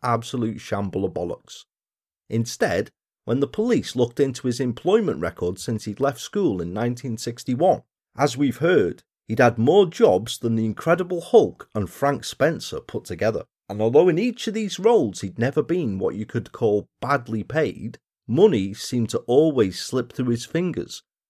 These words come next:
and living well beyond his means, he was constantly skint and in debt. It was thought that the threat of facing eviction from the council house that he and his wife shared had been the final straw for Walsh.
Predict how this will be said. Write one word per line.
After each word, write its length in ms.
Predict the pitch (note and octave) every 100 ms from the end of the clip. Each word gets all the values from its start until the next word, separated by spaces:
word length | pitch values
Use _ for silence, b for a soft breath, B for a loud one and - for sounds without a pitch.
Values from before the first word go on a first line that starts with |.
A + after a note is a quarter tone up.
| _
and 140 | G2
living 300 | A2 B2 G#2
well 200 | G2+ D3+
beyond 320 | E3+ F3 F3+ F3
his 160 | F#3
means, 520 | G#3+ A3+ F2+ C2 - - -
he 80 | G#2+
was 160 | F#2
constantly 640 | - - E3+ E3+ F3+ A2+ F3
skint 560 | - - D#3+ F2+ - -
and 100 | -
in 180 | E2+ E2
debt. 360 | D#2 F2+ E2 - _ _ _ _ _ _ _ _ _ -
It 140 | C3
was 180 | B2+ B2
thought 380 | - G#3+ G3+ A2
that 160 | G#2+
the 80 | -
threat 480 | - - F#3 G#3 -
of 100 | G2
facing 440 | - E3 F3 F#3+
eviction 500 | F#3+ G3 A#3 - G2+
from 220 | E2 G2+ F#2+
the 80 |
council 420 | - F#3+ G#3 - F3
house 340 | - F2+ -
that 160 | - -
he 200 | B2+ C#3
and 100 | C#3
his 220 | G#2+ -
wife 240 | D3 F#3+
shared 400 | - - E2+ E2+
had 160 | F#2 F#2
been 200 | A2 G2
the 40 |
final 480 | F2+ - B2+ A#2 F#2
straw 500 | - - - G2+ A#2+
for 160 | A#2+ F#2+
Walsh. 440 | F2 D#2+ - -